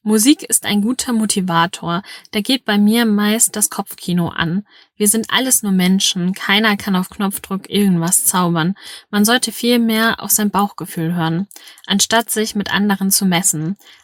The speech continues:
Ein schlechter Mensch ist man dadurch nicht. Ich habe meine Charaktere gezeichnet in der Zeit, wo ich nicht weiterkam.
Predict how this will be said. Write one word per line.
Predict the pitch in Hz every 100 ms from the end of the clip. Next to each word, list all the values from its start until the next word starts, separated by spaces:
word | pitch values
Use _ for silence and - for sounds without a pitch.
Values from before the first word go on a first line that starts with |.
| -
Ein | 208
schlechter | - 269 - 208
Mensch | 202 220 240
ist | - - -
man | 185 190
dadurch | 190 202 202 -
nicht. | 170 175 - - - _
Ich | 220
habe | 240 254
meine | 233 202
Charaktere | 190 196 185 180 - 202 190
gezeichnet | 185 - - 185 196 - 185 -
in | -
der | 185 180
Zeit, | - 190 196 - - - -
wo | 202
ich | 202
nicht | 208 -
weiterkam. | 208 202 185 175 180 170 180